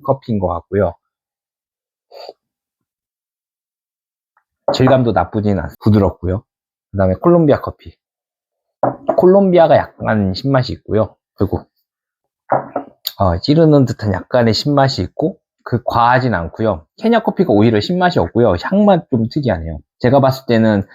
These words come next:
신맛을 싫어한다면 오히려 케냐 커피도 어울릴 것 같아요. 식으니까 신맛 나는데 이제 배전도가 높다 보니까 뜨거울 땐 잘 못 느끼고 식으면서 살살살살 느껴지기 시작하는데 혀 양쪽 끝에서 살짝 찌르는 듯한 신맛이 나오면서 여러 가지 빨간색,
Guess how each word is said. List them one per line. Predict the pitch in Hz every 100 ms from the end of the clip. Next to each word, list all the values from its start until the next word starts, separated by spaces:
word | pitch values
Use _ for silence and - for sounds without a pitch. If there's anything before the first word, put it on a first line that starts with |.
| _
신맛을 | - 196 196 190 165
싫어한다면 | 175 170 151 135 104
오히려 | 95 104 98 90
케냐 | - 175 95
커피도 | - - - 107 90 -
어울릴 | 92 98 92 87
것 | 82
같아요. | - 156 123 - -
식으니까 | 147 160 135 127
신맛 | 175 175 156
나는데 | 98 98 104 127 95 82 _ _ _ _ _ _ -
이제 | 120 120
배전도가 | 123 139 135 110
높다 | 98 - 135
보니까 | 117 101 92 - 107 -
뜨거울 | 190 185
땐 | 160 139
잘 | 131 95
못 | 92
느끼고 | 95 - 95 104
식으면서 | 95 208 208 202 170 160
살살살살 | 135 - 170 175 165 156 143
느껴지기 | 98 92 117 104 95
시작하는데 | 101 - - 104 95 107 123
혀 | 147
양쪽 | 101 101 135
끝에서 | 127 - 120 107 -
살짝 | 170 151 -
찌르는 | 190 208 190 165
듯한 | 143
신맛이 | 139 180 160 147 139
나오면서 | 98 101 98 104 117 80 82 -
여러 | 107 113
가지 | 113 101
빨간색, | - 175 196 170